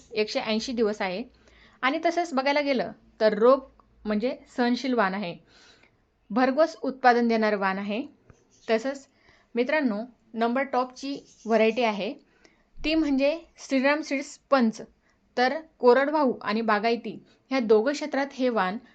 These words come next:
तुम्ही लागवड करू शकता. बोंडाचं वजन सरासरी सहा ते सात ग्रॅम आहे. याचा कालावधी एकशे चाळीस तर एकशे पंचेचाळीस दिवसाचा आहे. तसंच कीड रोगास सहनशील वाण आहे आणि पाण्याचा ताण सहन करणारे वाण आहे.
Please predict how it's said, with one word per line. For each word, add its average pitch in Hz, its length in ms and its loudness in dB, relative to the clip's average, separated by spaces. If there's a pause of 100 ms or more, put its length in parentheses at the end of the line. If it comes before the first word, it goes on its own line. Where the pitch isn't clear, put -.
(160)
तुम्ही 240 180 0
लागवड 214 300 4
करू 196 180 -2
शकता. 214 420 -6 (720)
बोंडाचं 277 480 4
वजन 240 380 0 (460)
सरासरी 262 580 0
सहा 254 200 0
ते 269 140 -4
सात 269 180 -2 (120)
ग्रॅम 208 220 2
आहे. 202 240 -4 (420)
याचा 226 220 2
कालावधी 214 560 2 (160)
एकशे 214 220 -4
चाळीस 220 400 -2 (200)
तर 220 60 0
एकशे 208 240 -4
पंचेचाळीस 220 440 -4
दिवसाचा 226 380 -2
आहे. 202 260 -4 (560)
तसंच 339 280 2
कीड 320 220 0
रोगास 269 360 0
सहनशील 233 340 0
वाण 208 220 0
आहे 202 240 -6 (920)
आणि 240 160 2
पाण्याचा 247 460 0
ताण 254 280 -2
सहन 269 360 -4
करणारे 233 340 0
वाण 196 200 -2
आहे. 196 260 -8